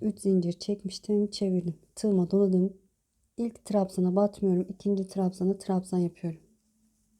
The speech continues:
Sıradaki trabzana trabzan. Sıradakine dördüncü trabzanımı yaptım.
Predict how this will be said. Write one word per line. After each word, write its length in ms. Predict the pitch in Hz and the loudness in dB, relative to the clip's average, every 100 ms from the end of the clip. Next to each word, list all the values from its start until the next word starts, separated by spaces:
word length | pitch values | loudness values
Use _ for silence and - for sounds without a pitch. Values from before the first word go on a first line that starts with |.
| _ _ _ _ _ _ _ | _ _ _ _ _ _ _
Sıradaki 480 | - 202 185 - | 0 2 2 -2
trabzana 720 | - 190 185 - 175 175 185 | 0 2 2 0 2 2 0
trabzan. 520 | - 196 185 - 175 - _ _ _ _ _ _ _ _ _ _ _ _ _ _ _ _ _ _ _ | -2 0 0 0 -6 -6 _ _ _ _ _ _ _ _ _ _ _ _ _ _ _ _ _ _ _
Sıradakine 800 | - - 202 180 185 175 180 185 | -10 0 2 2 0 2 2 2
dördüncü 460 | 190 185 180 175 | 0 2 0 0
trabzanımı 500 | - 180 175 - 170 | -4 -4 -2 -4 -2
yaptım. 360 | 170 165 - | -2 -4 -12